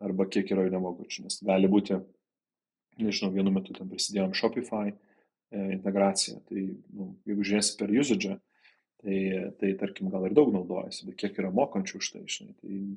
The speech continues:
gal ir yra mažiau negu, negu iš tikrųjų naudojančių. Ir tada gali vertinti iš tikrųjų, kiek tas tavo integracija atneša naudos, e, verslui,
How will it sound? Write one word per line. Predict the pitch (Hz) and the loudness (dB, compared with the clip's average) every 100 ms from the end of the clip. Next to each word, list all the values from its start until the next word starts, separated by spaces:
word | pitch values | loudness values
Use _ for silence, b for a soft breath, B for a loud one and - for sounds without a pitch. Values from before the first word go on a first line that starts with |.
| 98 98 | -10 -8
gal | 95 | -6
ir | 98 | -2
yra | 98 | 0
mažiau | 104 107 95 - _ _ 101 | 0 0 -2 -4 _ _ -14
negu, | - 90 - | -12 -12 -10
negu | 95 95 | -8 -8
iš | - | -12
tikrųjų | - 95 104 | -12 -10 -10
naudojančių. | 123 101 - - _ _ _ _ _ | -10 -12 -12 -16 _ _ _ _ _
Ir | - | -4
tada | 98 98 | 0 4
gali | 98 | 6
vertinti | 110 110 - 90 | 8 6 2 -8
iš | - | -6
tikrųjų, | 104 92 104 | -6 -6 -8
kiek | - | -10
tas | 101 - | -8 -4
tavo | 98 98 98 95 101 | -2 -2 -4 -8 -8
integracija | 98 101 107 113 - 101 95 104 | -6 -6 -4 -4 -6 -6 -8 -8
atneša | - 101 - 95 | -6 -4 -4 -6
naudos, | 95 123 - - _ _ _ _ _ _ _ _ | -4 -6 -6 -10 _ _ _ _ _ _ _ _
e, | 104 101 98 95 95 | -6 -2 0 0 2
verslui, | 98 95 - | 2 2 -6